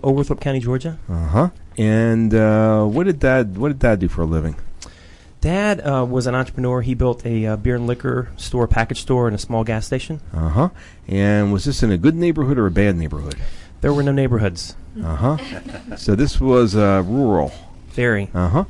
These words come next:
Speaker 2: And, uh, how young were you when you started working at the gas station?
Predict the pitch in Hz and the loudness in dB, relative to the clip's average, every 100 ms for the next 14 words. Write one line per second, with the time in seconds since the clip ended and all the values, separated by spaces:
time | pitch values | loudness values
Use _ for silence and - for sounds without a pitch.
0 | - - - - 120 123 123 123 120 113 | -8 -18 -18 -6 0 2 4 4 4 4
1 | 151 226 180 180 131 95 98 107 113 135 | 4 4 2 2 2 2 2 0 2 4
2 | 113 101 120 - 90 - 64 76 76 - | 4 4 2 0 -2 -2 -2 -2 -2 -4
3 | 69 - | -6 -6